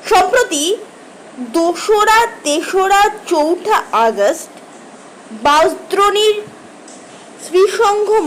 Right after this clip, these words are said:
মাঠে নব উদ্যোগের তরফে হয়ে গেল আগমনীর সুর, যে আগমনীর সুরে ছিল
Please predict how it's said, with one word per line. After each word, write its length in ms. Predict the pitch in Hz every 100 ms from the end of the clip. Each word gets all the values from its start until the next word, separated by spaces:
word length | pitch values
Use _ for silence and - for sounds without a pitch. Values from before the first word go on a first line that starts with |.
| 262
মাঠে 360 | 247 247 285 214 339 302 247
নব 280 | 269 285 294 403 427 - 311
উদ্যোগের 500 | 240 - 294 302 320 - - -
তরফে 440 | 262 240 311 - 220 - - -
হয়ে 260 | 285 311 339 349
গেল 140 | 359 392 - - - - 269
আগমনীর 580 | 269 339 349 349 359 339 - - -
সুর, 280 | - 320 320 - - - - 226
যে 120 | 392 453 349
আগমনীর 460 | 330 359 349 359 359
সুরে 240 | - 294 320 -
ছিল 140 | 359